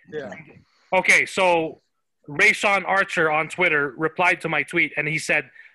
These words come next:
Speaker 2: "They are adding it back on Monday." So Monday is the fifth,
Speaker 1: Okay.
Speaker 2: right? Yeah.
Speaker 1: Yep.
Speaker 2: So
Speaker 1: Good.
Speaker 2: I, I
Speaker 1: Sunday
Speaker 2: replied,
Speaker 1: before.
Speaker 2: I replied, and I said, "Thanks. Where did you find this out?" I looked at their tweets, at H B O Max's tweets,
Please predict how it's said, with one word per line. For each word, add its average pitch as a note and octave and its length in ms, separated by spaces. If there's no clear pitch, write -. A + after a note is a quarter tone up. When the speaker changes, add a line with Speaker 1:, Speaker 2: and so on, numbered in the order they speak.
Speaker 2:
"They E3+ 200
are F3 140
adding G3 340
it G3 200
back E3+ 340
on D3+ 220
Monday." C#3+ 540
So C#3+ 200
Monday D#3+ 640
is D3+ 400
the C#3 180
fifth, E3+ 300
Speaker 1:
Okay. G3 180
Speaker 2:
right? D#3+ 240
Yeah. D3+ 280
Speaker 1:
Yep. F3+ 180
Speaker 2:
So E3+ 320
Speaker 1:
Good. D3 220
Speaker 2:
I, F3+ 60
I D#3 80
Speaker 1:
Sunday E3+ 160
Speaker 2:
replied, G#3 360
Speaker 1:
before. E3+ 160
Speaker 2:
I E3+ 40
replied, G3+ 380
and F#3 80
I E3+ 60
said, E3 280
"Thanks. A3+ 400
Where F#3 160
did G3 140
you E3+ 80
find F3+ 280
this E3 160
out?" F#3 300
I D3+ 100
looked G3 320
at E3 240
their D3 120
tweets, G3 340
at E3 80
H F3+ 180
B F#3 120
O E3 40
Max's E3+ 360
tweets, F#3 320